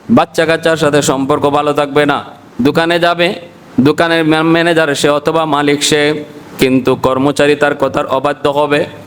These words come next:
প্রতিটা সেক্টরে আল্লাহ পাক তার রব্বুল আলামিন বলেন, "আমি তার জন্য এই দুনিয়ার জীবন ব্যবস্থাটারে খুব ছোট বানায় দিব, সংকীর্ণ বানায় দিব।" এটা আল্লাহ বলতেছেন। যে আমার থেকে মুখ ফিরায় নেয়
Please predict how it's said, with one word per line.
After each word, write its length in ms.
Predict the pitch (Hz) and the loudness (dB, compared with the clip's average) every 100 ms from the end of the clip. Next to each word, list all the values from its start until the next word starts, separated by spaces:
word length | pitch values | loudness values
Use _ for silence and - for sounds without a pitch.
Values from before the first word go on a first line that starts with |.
| - - | -10 -2
প্রতিটা 380 | 165 170 165 165 | -2 0 0 0
সেক্টরে 640 | - 180 175 - 190 190 | 0 0 -2 0 2 2
আল্লাহ 340 | 185 175 175 170 | 2 2 2 0
পাক 280 | 165 165 - | -2 -2 0
তার 100 | 143 | -2
রব্বুল 280 | 139 147 | 0 2
আলামিন 360 | 147 143 147 151 | 2 2 2 2
বলেন, 280 | 147 147 139 - - - - | 4 2 0 -4 -10 -8 -4
"আমি 200 | 139 170 | -2 0
তার 300 | 175 170 170 | 0 0 -2
জন্য 280 | 160 165 | 0 2
এই 100 | 160 | 0
দুনিয়ার 440 | 160 190 190 190 165 | 0 0 2 0 0
জীবন 360 | 165 185 175 | 0 0 2
ব্যবস্থাটারে 680 | 165 160 170 - 165 147 143 | 2 2 0 0 -2 2 2
খুব 320 | 151 165 160 170 | 2 0 -2 -2
ছোট 200 | 147 147 | 0 0
বানায় 380 | 147 147 147 147 | 0 0 0 0
দিব, 300 | 147 143 - - - - | 0 0 -2 -10 -12 -4
সংকীর্ণ 720 | - 175 170 165 165 165 165 | -2 0 -2 -2 0 2 2
বানায় 320 | 143 143 147 | 0 0 0
দিব।" 240 | 147 147 | 2 2
এটা 180 | 131 120 | 2 2
আল্লাহ 240 | 143 147 151 | 0 0 -2
বলতেছেন। 520 | 127 117 113 113 87 87 - - | -2 0 0 0 -4 -10 -6 0
যে 140 | 135 | 0
আমার 320 | 160 160 175 175 | 2 0 0 0
থেকে 220 | 160 156 | -2 0
মুখ 220 | 160 143 - | 2 2 0
ফিরায় 360 | 151 147 147 | 0 0 0
নেয় 220 | 135 107 | -2 -2